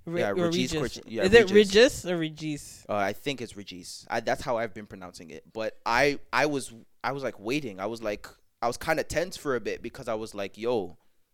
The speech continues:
Speaker 2: are, is my city going to react in the same way that Minneapolis did?"
Speaker 1: But it didn't.
Speaker 2: It didn't.
Speaker 1: But that's why I feel like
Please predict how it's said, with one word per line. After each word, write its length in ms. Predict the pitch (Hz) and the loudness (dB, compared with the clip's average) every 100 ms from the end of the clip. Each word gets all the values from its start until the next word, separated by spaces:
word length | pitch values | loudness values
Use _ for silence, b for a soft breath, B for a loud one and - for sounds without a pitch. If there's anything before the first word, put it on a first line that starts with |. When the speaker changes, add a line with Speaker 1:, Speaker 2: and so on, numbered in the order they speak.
| _ _ _ _ | _ _ _ _
Speaker 2:
are, 240 | 107 110 - - | -4 -4 -4 -8
is 260 | 117 120 139 | -6 -6 -10
my 240 | 123 117 | -4 -2
city 320 | 147 - 131 120 | -2 -6 -8 -8
going 300 | 113 120 113 | -6 -8 -8
to 120 | 113 | -10
react 440 | 110 110 123 - | -4 -2 -2 -4
in 80 | 107 | -14
the 60 | 104 | -8
same 360 | - 120 110 | -6 -4 -6
way 200 | 110 113 | -4 -4
that 160 | 110 92 | -6 -8
Minneapolis 640 | 107 104 110 110 95 95 | -8 -6 -6 -6 -16 -16
did?" 200 | - - _ b b b b | -18 -20 _ b b b b
Speaker 1:
But 100 | 185 180 | 4 4
it 120 | 156 | 6
didn't. 320 | 196 156 - - | 4 4 -2 -12
Speaker 2:
It 120 | 113 | -2
didn't. 300 | 147 110 - | -2 -2 -10
Speaker 1:
But 180 | 165 165 | -2 4
that's 180 | 175 180 | 4 6
why 160 | 185 180 | 6 6
I 60 | |
feel 260 | 165 185 180 | 4 2 4
like 380 | 170 156 147 | 4 2 0